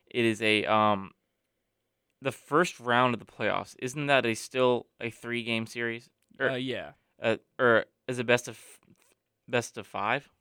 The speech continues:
Speaker 2: It's, uh, it's a three-game series,
Speaker 1: And the
Speaker 2: so, uh, best of three, but all three games are at the higher seeded pr-, uh, team's park.
Speaker 1: Hmm, that's interesting. And then the ne-, is the next one best of seven, or does it go
Speaker 2: No,
Speaker 1: to
Speaker 2: the
Speaker 1: best of
Speaker 2: next
Speaker 1: five?
Speaker 2: one will still be best of five.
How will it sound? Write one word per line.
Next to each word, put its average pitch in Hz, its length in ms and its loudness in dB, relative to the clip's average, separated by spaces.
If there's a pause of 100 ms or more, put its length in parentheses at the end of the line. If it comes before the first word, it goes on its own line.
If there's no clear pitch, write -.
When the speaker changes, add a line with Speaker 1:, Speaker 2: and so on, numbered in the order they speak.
(120)
Speaker 2:
It's, - 160 -12 (220)
uh, 135 260 2
it's - 140 -12
a 190 60 -12
three-game 151 480 -6
series, 120 600 -10 (140)
Speaker 1:
And 131 100 -6
the 127 60 2
Speaker 2:
so, 117 180 -8 (240)
uh, 117 160 -8
best 139 300 -8
of 131 80 -20
three, 117 420 -12 (340)
but 123 160 -4
all 143 240 2
three 147 260 -12
games 131 320 -8
are 139 40 -18
at - 80 -20
the - 60 -14
higher 123 300 -10
seeded 117 360 -18 (140)
pr-, - 180 -20
uh, 113 200 -14
team's - 360 -20
park. - 340 -18 (1120)
Speaker 1:
Hmm, 180 180 -10
that's 123 200 -6
interesting. 107 340 -8
And 127 80 2
then 123 80 2
the 120 100 2
ne-, 117 160 4
is 123 140 2
the 123 100 2
next 117 260 4
one 151 180 -2
best 139 220 2
of 147 80 -14
seven, 151 360 -2 (480)
or 135 100 0
does 131 120 4
it 123 80 0
go 127 100 4
Speaker 2:
No, 120 60 8
Speaker 1:
to 113 60 4
Speaker 2:
the - 40 -2
Speaker 1:
best 113 100 2
of 170 60 4
Speaker 2:
next 175 100 0
Speaker 1:
five? 107 100 4
Speaker 2:
one 101 60 -4
will 143 60 -8
still 139 180 -12
be 123 80 -18
best - 280 -20
of - 80 -20
five. - 120 -20